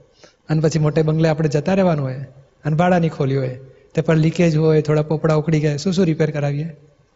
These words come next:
કશું નહીં કહેશે. આપણે જતા રહેવાનું કહેશે. ત્રણ જ મહિના રહ્યા,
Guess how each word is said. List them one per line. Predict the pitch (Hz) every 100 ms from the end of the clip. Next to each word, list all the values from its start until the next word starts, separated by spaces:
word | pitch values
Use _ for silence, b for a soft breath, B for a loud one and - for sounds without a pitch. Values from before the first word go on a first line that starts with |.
| _ -
કશું | - - 196
નહીં | 160
કહેશે. | 147 139
આપણે | - - _ - 160
જતા | - - 156
રહેવાનું | 170 170
કહેશે. | 170 -
ત્રણ | 165 185 185
જ |
મહિના | 160 156
રહ્યા, | 165 175